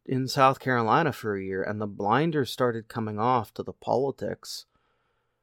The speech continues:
of what happens in the church, to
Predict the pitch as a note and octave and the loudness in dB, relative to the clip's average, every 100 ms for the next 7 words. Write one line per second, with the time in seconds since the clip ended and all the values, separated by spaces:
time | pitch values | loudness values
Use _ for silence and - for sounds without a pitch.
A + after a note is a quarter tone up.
0 | _ _ _ - A2 A#2 A2 A2+ A#2 A#2+ | _ _ _ -12 -2 0 2 2 2 0
1 | G#2+ - G2 G2 - G#2+ A2 - - - | -6 -6 -6 -6 -2 0 0 -4 -12 -12
2 | - - _ _ _ _ _ _ _ - | -12 -18 _ _ _ _ _ _ _ -4
3 | A2+ G#2 G2+ G2 F2+ | -2 0 -2 -6 -10